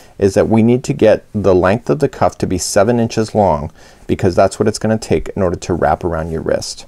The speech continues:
as an adult, if you are an adult watching today's tutorial. So seven inches is what we have, and it will not fit completely because it will have a slight stretch to it,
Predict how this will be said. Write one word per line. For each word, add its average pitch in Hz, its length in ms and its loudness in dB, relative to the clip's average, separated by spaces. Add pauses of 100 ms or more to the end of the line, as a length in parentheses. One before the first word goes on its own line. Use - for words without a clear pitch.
(140)
as 87 200 -2
an 82 100 -4
adult, - 420 -6
if 82 160 -8
you 82 140 -2
are 80 140 -2
an 80 100 -6
adult - 280 -6
watching 82 380 -4
today's - 320 -6
tutorial. - 580 -4 (480)
So - 180 -4
seven 139 300 2
inches 120 340 0
is 104 160 0
what 104 140 2
we 98 100 -2
have, 117 400 2
and 107 160 2
it 101 100 0
will 113 100 2
not 127 280 2
fit - 300 -4
completely 101 500 0
because 92 300 -2
it 90 80 0
will 90 100 2
have - 200 -2
a 95 60 -2
slight - 320 -2
stretch - 400 -2
to - 140 0
it, - 160 2